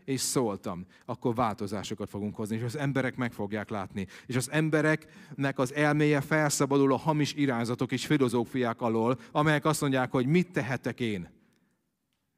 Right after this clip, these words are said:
És úgy is meg van írva a sorsom. Nem. Ha te személyesen kapcsolatban vagy Istennek a logoszával, megváltozik az életed. Megváltozik a családodnak az élete. Megváltozhat az egészségi állapotod.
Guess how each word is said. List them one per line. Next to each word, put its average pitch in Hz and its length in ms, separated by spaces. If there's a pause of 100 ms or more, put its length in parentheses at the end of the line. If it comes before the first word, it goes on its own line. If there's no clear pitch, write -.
(280)
És 131 160
úgy 214 280
is 170 140
meg 151 180
van 131 120
írva 120 240
a 110 40
sorsom. 104 440
Nem. 127 600 (420)
Ha 151 100
te 175 320
személyesen 170 720
kapcsolatban 156 560
vagy 151 200
Istennek 147 380
a 143 60
logoszával, 143 760 (160)
megváltozik 127 680
az 123 120
életed. 95 500 (240)
Megváltozik 147 600
a 147 80
családodnak 113 640
az 110 120
élete. 104 360
Megváltozhat 147 680
az 151 140
egészségi 139 600
állapotod. 110 640